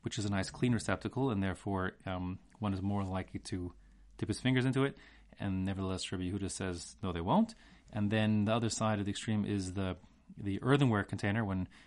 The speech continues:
you use oil and in an earthenware container, the whole thing becomes, um, mius, becomes kind of disgusting, and therefore people will probably be more hesitant to stick their fingers inside of it. Um, nevertheless, um, the rabbis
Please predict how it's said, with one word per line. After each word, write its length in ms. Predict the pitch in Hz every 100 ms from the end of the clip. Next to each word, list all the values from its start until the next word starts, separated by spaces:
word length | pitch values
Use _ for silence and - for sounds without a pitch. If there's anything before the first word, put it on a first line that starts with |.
| -
you 100 | 117
use 320 | 107 104 95 -
oil 320 | 113 104 101 - _ - _ - -
and 240 | 101 98
in 120 | 104
an 20 |
earthenware 300 | 107 107 101
container, 280 | 92 - 101
the 80 | 92
whole 120 | 95
thing 160 | - 98
becomes, 560 | 95 98 92 90 - - - - -
um, 200 | 101 92
mius, 300 | 95 110 135
becomes 220 | - 101 -
kind 160 | 95
of 40 | 90
disgusting, 520 | - 110 113 135 151 - - - -
and 100 | 107
therefore 220 | 98 101
people 320 | - 110 101
will 100 | 92
probably 340 | 90 101 98 92
be 200 | 90 95
more 420 | 101 98 95 87 - - - - _ - - _ _ -
hesitant 480 | - 110 101 - 101
to 40 |
stick 140 | - 104
their 80 | 104
fingers 300 | 123 131 135
inside 320 | 139 151 160
of 80 | 190
it. 160 | - - - - 117
Um, 220 | 110 107
nevertheless, 800 | 113 113 101 104 110 110 - - - - - - - - - - - - 131
um, 240 | 107 101
the 240 | 98 98 95
rabbis 480 | 101 98 101 -